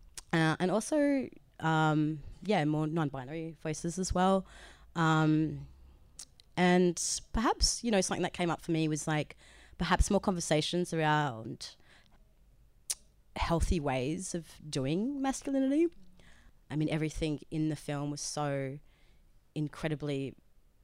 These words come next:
profound in the way that it was discussed and spoken about, and from different experiences and dimensions. It would also be quite incredible to hear,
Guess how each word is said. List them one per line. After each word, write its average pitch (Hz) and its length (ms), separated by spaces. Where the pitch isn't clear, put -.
profound 147 440
in 156 80
the 156 80
way 123 520
that 139 200
it - 140
was 139 480
discussed - 540
and 151 80
spoken 135 360
about, 117 460
and 135 500
from 151 100
different 143 380
experiences 156 580
and 156 100
dimensions. 143 840
It 160 140
would 151 200
also 151 600
be 151 380
quite - 260
incredible 156 640
to - 200
hear, 143 720